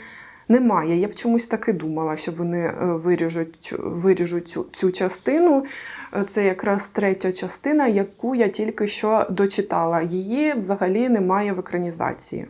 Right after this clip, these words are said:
В цілому можу сказати, по тому, що я побачила, екранізація непогана. Але якогось жалю, що її немає українською мовою, або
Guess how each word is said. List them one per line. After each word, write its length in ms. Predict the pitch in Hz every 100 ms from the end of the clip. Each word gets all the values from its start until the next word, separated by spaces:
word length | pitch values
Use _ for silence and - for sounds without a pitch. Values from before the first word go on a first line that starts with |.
| -
В 60 | -
цілому 340 | 262 311 294
можу 380 | 262 247 262 226
сказати, 720 | - 226 220 262 240 214 - - _
по 120 | 220
тому, 320 | 220 262 226
що 180 | 220 208
я 140 | 202
побачила, 680 | 202 202 196 262 311 - 233
екранізація 760 | 220 214 202 202 208 240 240 226
непогана. 680 | 214 208 196 190 185 160 160 - - - - - 208
Але 500 | 208 226 262 262 233
якогось 600 | 208 214 240 214 185 170
жалю, 420 | 190 180 202 208 190
що 180 | -
її 280 | 185 185 196
немає 380 | 185 180 185 175
українською 680 | 175 - 180 175 - - 170
мовою, 540 | 196 294 269 262 240
або 480 | - 175 190 208